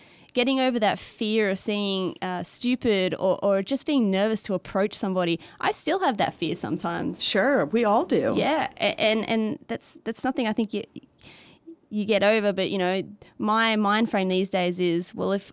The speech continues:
Speaker 1: I sit around too long and sort of butt my head against a wall, then I'm gonna miss out on, on some valuable knowledge. And also, you know, by asking, uh, an eng-, you know, a senior engineer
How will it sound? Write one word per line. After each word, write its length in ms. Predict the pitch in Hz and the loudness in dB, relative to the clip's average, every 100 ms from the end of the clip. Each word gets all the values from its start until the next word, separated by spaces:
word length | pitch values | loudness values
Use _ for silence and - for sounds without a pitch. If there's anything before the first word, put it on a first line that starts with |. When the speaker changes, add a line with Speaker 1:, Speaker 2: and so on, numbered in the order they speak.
| - | -4
Speaker 1:
I 580 | 214 214 220 226 214 220 _ | -2 0 0 0 -2 -6 _
sit 260 | - - 240 | -6 -2 2
around 640 | 220 196 190 180 175 175 | 2 4 2 2 0 -2
too 300 | - - 214 | -4 -2 0
long 400 | 196 190 185 185 - | 2 2 2 0 -2
and 160 | 180 | -6
sort 120 | 196 | -6
of 80 | 185 | -4
butt 160 | 208 208 | -2 0
my 120 | 208 | 0
head 140 | 208 | 0
against 320 | 190 190 185 - | 0 0 -2 -2
a 60 | |
wall, 480 | 175 170 170 165 175 - - - _ - - | 2 4 4 2 -2 -10 -20 -20 _ -18 -6
then 560 | 190 202 190 185 175 - - _ - | 0 2 4 2 0 -4 -16 _ -10
I'm 140 | - | -4
gonna 140 | 208 214 | -2 0
miss 160 | 202 | 0
out 520 | 214 190 190 - - - _ _ _ _ - _ - | 0 0 0 -2 -8 -14 _ _ _ _ -20 _ -4
on, 440 | 190 175 180 170 - | 0 2 2 0 0
on 160 | 190 180 | 0 0
some 220 | 185 180 | 0 0
valuable 400 | 190 202 196 180 | 2 2 2 0
knowledge. 760 | 175 170 170 165 185 - - - | 0 0 0 -2 -2 -4 -4 -8
And 120 | - 202 | -6 -2
also, 420 | 247 - 208 196 | -2 0 2 2
you 140 | - | 0
know, 160 | 185 175 | -2 0
by 140 | 190 | 0
asking, 640 | - 208 226 254 208 190 185 - _ _ - | 0 0 0 -2 0 -2 -4 -10 _ _ -6
uh, 320 | 180 95 - | -2 -2 -2
an 140 | 190 | 0
eng-, 160 | 185 202 | 2 0
you 200 | 190 - | 0 -2
know, 100 | 170 | -2
a 40 | |
senior 300 | 190 208 202 | 0 -2 0
engineer 680 | 175 190 190 185 185 180 180 | 0 0 0 0 2 0 -2